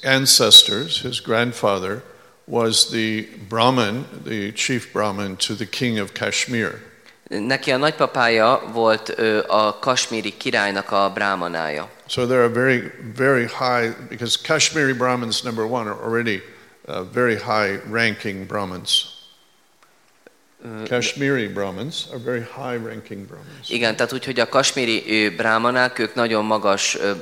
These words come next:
Speaker 2: brámana kategóriába tartoznak.
Speaker 1: And that the king would have selected his family to be hi-, the, the, the head Brahmins of the whole, uh, kingdom,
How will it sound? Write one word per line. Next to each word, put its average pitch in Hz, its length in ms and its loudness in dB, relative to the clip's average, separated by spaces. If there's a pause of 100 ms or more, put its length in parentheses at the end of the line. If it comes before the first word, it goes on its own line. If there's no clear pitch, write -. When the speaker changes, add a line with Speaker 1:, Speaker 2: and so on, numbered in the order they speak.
(500)
Speaker 2:
brámana 101 480 0
kategóriába 90 680 -2
tartoznak. 80 560 -10
Speaker 1:
And 110 80 -2
that 113 140 2
the 113 160 -6
king 143 460 4
would 113 300 -2
have 110 200 0
selected 113 640 4
his 147 240 6
family 101 540 -2 (480)
to 113 80 -4
be 113 120 -4
hi-, 113 400 0 (320)
the, 95 280 -2
the, 104 440 -12 (280)
the 98 180 -10 (180)
head 113 320 0
Brahmins 113 460 6
of 98 140 0
the 104 200 -6
whole, 104 580 2
uh, 95 460 -6
kingdom, 156 480 2